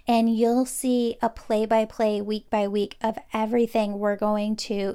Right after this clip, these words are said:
dive into. We also have a couple of slots left for the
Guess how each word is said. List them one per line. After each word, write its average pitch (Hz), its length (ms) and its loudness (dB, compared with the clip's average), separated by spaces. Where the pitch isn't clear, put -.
dive 202 440 -4
into. 202 520 -2
We 262 360 -2
also 302 540 2
have 220 500 0
a 226 80 -2
couple 247 380 -2
of 233 100 -6
slots - 500 -4
left 208 520 -4
for 233 180 -2
the 233 160 -2